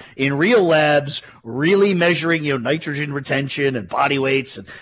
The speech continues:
they have complicated scales, and they wear white coats, and they all look very professional. So this is not, I'm not doing this shit. Stop blaming me, people. Okay, I live in a house. I don't have a fucking laboratory.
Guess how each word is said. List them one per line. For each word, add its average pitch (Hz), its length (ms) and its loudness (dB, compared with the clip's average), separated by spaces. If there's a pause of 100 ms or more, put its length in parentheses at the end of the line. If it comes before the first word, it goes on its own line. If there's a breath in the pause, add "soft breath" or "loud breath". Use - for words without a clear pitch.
they 123 100 -2
have 110 140 -6
complicated 147 540 -2
scales, 143 380 2
and 135 60 -8
they 147 60 0
wear 311 180 -6
white 254 260 0
coats, 226 300 0
and 123 80 -6
they 127 60 0
all 170 160 2
look 170 120 -6
very 170 180 0
professional. 147 580 -8 (220 loud breath)
So 202 260 2
this 240 460 -2
is 269 140 0
not, 262 280 2 (520)
I'm 285 400 2
not 214 280 2
doing 196 320 2
this 139 160 -4
shit. - 260 -4
Stop - 360 -2
blaming 208 420 2
me, 175 180 0
people. 131 560 -8 (220 loud breath)
Okay, 170 400 4
I 190 180 2
live 240 220 0
in 196 60 0
a 170 40 0
house. 143 380 0
I 135 60 -2
don't 156 180 0
have 160 140 2
a 147 60 0
fucking 151 360 -4
laboratory. 135 960 -2